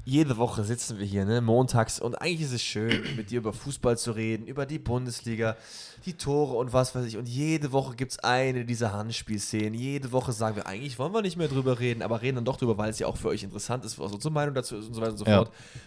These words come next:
Speaker 1: Ich finde, das ist nie im Leben ein Elfmeter. Ich verstehe, er berührt vielleicht, muss
Speaker 2: Ja,
Speaker 1: ich sogar
Speaker 2: da-,
Speaker 1: sagen,
Speaker 2: das ist halt das
Speaker 1: vielleicht
Speaker 2: Ding,
Speaker 1: die
Speaker 2: er
Speaker 1: Hand.
Speaker 2: berührt vielleicht die Hand.
Speaker 1: Aber selbst wenn er mit der Hand am Ball ist, ist für mich,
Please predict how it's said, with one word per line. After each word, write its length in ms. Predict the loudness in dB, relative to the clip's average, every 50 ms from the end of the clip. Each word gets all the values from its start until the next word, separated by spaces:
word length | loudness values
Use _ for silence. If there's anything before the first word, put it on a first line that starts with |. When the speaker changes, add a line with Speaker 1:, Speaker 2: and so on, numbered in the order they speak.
| -18 -20 -16 -8
Speaker 1:
Ich 160 | -4 -4 -2 0
finde, 200 | 0 0 2 2
das 160 | 2 0 0
ist 120 | -2 -2
nie 220 | -2 -2 -2 0 -2
im 100 | -2 -2
Leben 300 | 0 -2 -2 -2 -2 -2
ein 100 | -2 -2
Elfmeter. 560 | -2 -2 0 0 0 2 4 4 4 4 2 -2 -12 -8
Ich 160 | -6 -2 -2
verstehe, 460 | 0 -2 -2 0 0 2 4 4 4
er 100 | 4 6
berührt 320 | 6 6 4 4 -4 -4
vielleicht, 300 | -2 -2 0 0 0 -2 -4 -8 -20 -20 -14 -8 0
muss 80 | 6
Speaker 2:
Ja, 60 | 8 10
Speaker 1:
ich 0 |
sogar 140 | 10 10 10
Speaker 2:
da-, 40 | 10
Speaker 1:
sagen, 0 |
Speaker 2:
das 140 | 10 10
ist 80 | 10 8
halt 100 | 8 8
das 80 | 8 6
Speaker 1:
vielleicht 40 |
Speaker 2:
Ding, 80 | 6 6
Speaker 1:
die 60 | 6
Speaker 2:
er 80 | 6 6
Speaker 1:
Hand. 60 | 8
Speaker 2:
berührt 240 | 8 8 8 8 6
vielleicht 420 | 6 4 4 6 4 4 2 2 0
die 80 | 0 0
Hand. 260 | 0 -2 -4 -6 -8 -6
Speaker 1:
Aber 220 | -4 2 4 4 4
selbst 240 | 4 2 2 6 6
wenn 160 | 6 6 6
er 160 | 4 4 4
mit 160 | 2 2 0
der 100 | 0 0
Hand 180 | 0 -2 -4 -4
am 120 | -4 -2
Ball 180 | -2 -2 0 0
ist, 180 | -2 -4 -6
ist 220 | -4 -4 -4 -2 -2
für 120 | -2 0
mich, 260 | 0 0 -2 -2 -4